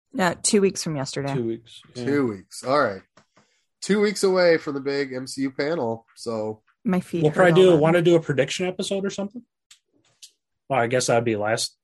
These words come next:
Speaker 2: next week's with
Speaker 3: Yeah.
Speaker 1: Yeah.
Speaker 2: full Thor spo-, full Thor spoilers,
Speaker 1: Oh.
Speaker 2: Miss Marvel finale, and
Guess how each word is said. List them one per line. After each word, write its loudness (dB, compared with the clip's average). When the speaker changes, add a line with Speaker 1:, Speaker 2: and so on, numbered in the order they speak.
Speaker 2:
next -8
week's -8
with -4
Speaker 3:
Yeah. -2
Speaker 1:
Yeah. 0
Speaker 2:
full 0
Thor -2
spo-, -8
full 2
Thor -6
spoilers, -6
Speaker 1:
Oh. 2
Speaker 2:
Miss 2
Marvel 4
finale, -2
and -6